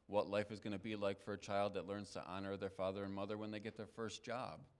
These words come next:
When a child gets their first job, if they've learned to honor their father and mother, it's probably not gonna be that big of a challenge for that child to honor their boss and do what the boss asks of them. But if that child never learned that,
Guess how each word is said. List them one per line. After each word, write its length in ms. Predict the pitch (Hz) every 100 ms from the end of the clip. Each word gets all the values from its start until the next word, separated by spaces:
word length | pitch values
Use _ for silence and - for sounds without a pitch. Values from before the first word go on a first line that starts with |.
| _ _ _ _ -
When 120 | 104
a 40 | 98
child 300 | 110 104 101
gets 160 | 101
their 120 | 107
first 280 | 95 107 98
job, 320 | - 95 101 101
if 120 | 90
they've 200 | 92 90
learned 240 | 95 98
to 60 | 92
honor 300 | - 90 98
their 120 | 92 90
father 360 | 92 90 90
and 100 | 87
mother, 380 | 101 113 101 98 - - - -
it's 120 | 104
probably 380 | - 120 127 117
not 180 | 101 98
gonna 140 | 101
be 140 | 92 107
that 220 | 95 92
big 160 | 98 95
of 100 | 92
a 40 |
challenge 640 | 92 110 113 87 85 87 -
for 100 | 95
that 200 | 92 87
child 380 | - 90 90 90
to 100 | - -
honor 220 | 87 92
their 160 | 98
boss 400 | 98 123 107 -
and 100 | 87
do 100 | 92
what 120 | 92 92
the 80 |
boss 360 | - 90 87 - -
asks 360 | 92 104 - -
of 120 | 76
them. 260 | 78 78 - _ _ _ _ _ _ _ -
But 80 |
if 100 | 101
that 200 | 104 90
child 320 | - 98 98 95
never 220 | 92 87
learned 360 | 90 101 107
that, 240 | 85 80